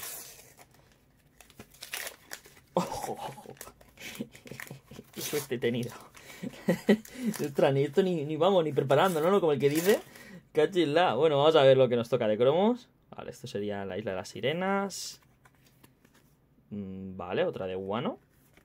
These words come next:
Todas cap-, todas partidas las de Wano, madre mía. Luffy. Aquí tendría, esta sí. Esta sí. Esta sí.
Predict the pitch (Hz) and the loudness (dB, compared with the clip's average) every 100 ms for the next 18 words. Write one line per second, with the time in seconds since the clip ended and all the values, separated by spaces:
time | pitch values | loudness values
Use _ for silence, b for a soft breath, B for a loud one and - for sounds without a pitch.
0 | _ - - 117 - - - 120 - 165 | _ -16 -12 -12 -10 -10 -4 -4 0 -2
1 | 165 113 127 226 165 123 180 240 220 - | -2 0 4 4 2 0 0 0 0 -4
2 | b b b b - 139 - 240 269 269 | b b b b -4 -4 0 -2 -2 -10
3 | _ _ _ _ _ _ _ _ _ _ | _ _ _ _ _ _ _ _ _ _
4 | _ _ - 127 123 170 170 156 180 170 | _ _ -2 0 0 0 0 2 0 -2
5 | - 202 165 147 _ _ _ 190 202 269 | -2 -2 -4 -6 _ _ _ 2 4 4
6 | 226 190 196 _ _ _ _ _ _ 131 | 2 -2 -6 _ _ _ _ _ _ -6
7 | 135 - 196 - | -6 -6 -10 -10